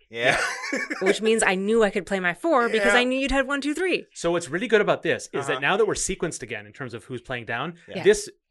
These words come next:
Speaker 3: I now have a me-, mechanic for playing no cards.
Speaker 1: Ah.
Speaker 3: Which is, Steven, if you put down one card
Speaker 1: Uh-huh.
Speaker 3: and I only had this four that I would play,
Speaker 1: Yeah.
Speaker 3: then I would,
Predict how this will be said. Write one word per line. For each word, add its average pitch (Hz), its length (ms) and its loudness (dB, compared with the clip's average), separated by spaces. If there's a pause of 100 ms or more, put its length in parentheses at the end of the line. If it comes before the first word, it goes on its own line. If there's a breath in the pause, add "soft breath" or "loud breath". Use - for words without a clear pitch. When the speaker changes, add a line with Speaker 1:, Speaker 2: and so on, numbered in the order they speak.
(220)
Speaker 3:
I 147 100 2
now 156 260 2
have 160 160 -2
a 160 60 -2
me-, 135 100 -6 (140)
mechanic 135 500 -6
for 139 80 -8
playing 117 280 -8
no 104 140 -10
cards. - 460 -16 (220)
Speaker 1:
Ah. 139 260 2
Speaker 3:
Which 147 180 -2
is, 139 240 -2
Steven, 175 380 -2
if 135 100 -8
you 160 140 -8
put 208 200 4
down 147 380 0
one 135 320 0
card 101 480 -8
Speaker 1:
Uh-huh. 131 300 -6
Speaker 3:
and 139 100 -4
I 156 160 4
only 175 180 0
had 143 260 -2
this 123 160 -8
four 147 340 -4
that 156 80 -4
I 127 80 0
would 123 240 -6
play, 139 380 -6
Speaker 1:
Yeah. 113 200 -8 (160)
Speaker 3:
then 135 120 -6
I 143 140 0
would, 156 180 -4